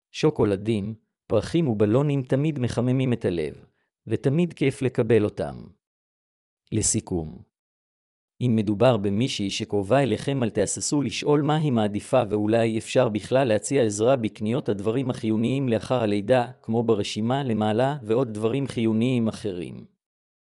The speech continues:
כמו כן, אם מדובר על מישהי קרובה, אז אולי אפשר להשתתף בקניות הראשונות כמו עגלה,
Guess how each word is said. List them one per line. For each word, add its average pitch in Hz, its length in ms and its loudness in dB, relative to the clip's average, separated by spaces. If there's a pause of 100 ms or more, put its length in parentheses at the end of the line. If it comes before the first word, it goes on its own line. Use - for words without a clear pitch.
(420)
כמו 113 160 -2
כן, 156 280 0
אם 107 140 2
מדובר 107 320 2
על 123 180 2
מישהי 120 360 -2
קרובה, 113 520 2
אז 110 220 -2
אולי 120 240 4
אפשר 147 320 2
להשתתף 135 560 -2
בקניות 110 460 -2
הראשונות 120 560 -2
כמו 117 260 0
עגלה, 98 420 2